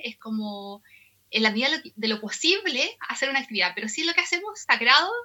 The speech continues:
es más bien salir a caminar o andar en bicicleta. Pero a veces los quehaceres de la casa, el teletrabajo te consume. Entonces no siempre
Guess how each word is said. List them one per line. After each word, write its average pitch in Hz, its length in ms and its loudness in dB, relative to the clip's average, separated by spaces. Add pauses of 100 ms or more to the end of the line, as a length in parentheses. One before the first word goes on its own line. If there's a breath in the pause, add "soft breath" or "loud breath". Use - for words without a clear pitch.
(120)
es 226 220 -2
más 262 160 -8
bien 269 180 -6
salir 247 200 -6
a 269 40 -6
caminar 240 500 2
o 240 40 -2
andar 226 160 -2
en 233 100 -4
bicicleta. 190 460 -8 (380)
Pero 196 100 -2
a 208 40 0
veces 262 180 -6
los 233 140 -6
quehaceres 226 360 -6
de 226 80 -6
la 196 120 -2
casa, 208 640 -2 (320 loud breath)
el 214 120 -2
teletrabajo 208 560 -2
te 233 80 0
consume. 185 680 -8 (560 loud breath)
Entonces 226 260 -6
no 254 140 -6
siempre 330 340 -2